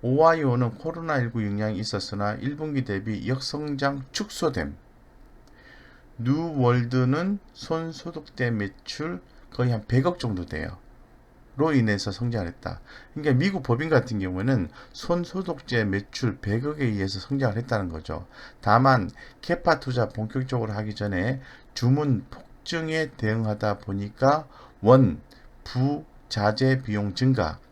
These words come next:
수동 작업 등으로 손실이 늘어남. 이 부분은, 어, 카운팅이 제대로 안 됐다고 볼 수 있을 것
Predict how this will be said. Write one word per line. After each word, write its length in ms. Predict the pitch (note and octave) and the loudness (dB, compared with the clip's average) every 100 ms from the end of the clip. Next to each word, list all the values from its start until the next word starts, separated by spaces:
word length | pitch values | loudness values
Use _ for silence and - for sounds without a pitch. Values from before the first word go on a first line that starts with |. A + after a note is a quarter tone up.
| - - - - - - | -20 -20 -20 -20 -20 -16
수동 380 | - F3+ E3 C3 | -4 0 0 -2
작업 400 | G#2+ A2 - - | -4 -4 -8 -6
등으로 340 | G2 G2+ G#2 | -4 -4 -6
손실이 540 | - D#3+ D3+ C#3+ A#2+ | -8 -10 -8 -4 -4
늘어남. 440 | F2+ F2 E2+ D#2+ E2+ - - - - | -4 -6 -8 -10 -12 -16 -20 -14 -6
이 240 | C#3+ D#3 | -6 -6
부분은, 640 | D3+ D3 C#3+ D3 G#2 D#2 - - - - - | -8 -4 -2 0 0 -4 -10 -20 -20 -20 -12
어, 220 | - F#2+ - | -8 -8 -8
카운팅이 600 | - F#3+ A3 G#3+ G3+ A2+ | -2 2 2 0 -2 0
제대로 340 | G2+ F#2+ F#2 | -2 0 -2
안 100 | E2+ | -2
됐다고 360 | F2+ A2+ A2 F2+ | -4 -4 -6 -6
볼 160 | F#2+ | -10
수 80 | F2+ | -8
있을 180 | D#2+ | -10
것 100 | - | -10